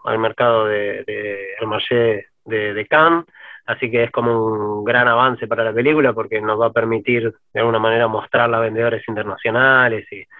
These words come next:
y dar un, un primer paso. Hay que terminar de editarla, hay que terminar la postproducción, hay que terminar de retomar y filmar algunas cositas que, que me quedaron.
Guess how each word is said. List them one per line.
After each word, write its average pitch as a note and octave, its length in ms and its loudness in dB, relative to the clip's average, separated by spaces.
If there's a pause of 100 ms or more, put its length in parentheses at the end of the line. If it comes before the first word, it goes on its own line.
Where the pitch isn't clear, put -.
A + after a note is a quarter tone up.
(440)
y A2 260 -10
dar B2 220 2
un, A#2 80 0
un A2+ 380 -2
primer A#2+ 340 2
paso. D3 360 2
Hay A2+ 80 0
que B2 100 -2
terminar B2+ 600 2
de B2 120 0
editarla, D3+ 640 2
hay A#2+ 80 -2
que A#2 80 -6
terminar A#2+ 500 -2
la A#2 140 -2
postproducción, A#2 500 0
hay C3 80 4
que A2+ 100 -2
terminar A#2 380 0
de A2+ 140 0
retomar A#2+ 640 0
y A2+ 140 -6
filmar A#2 360 -2
algunas A2+ 280 -2
cositas A#2 380 -6
que, A2 280 -8
que - 80 -12
me G#2+ 160 -6
quedaron. F3 580 2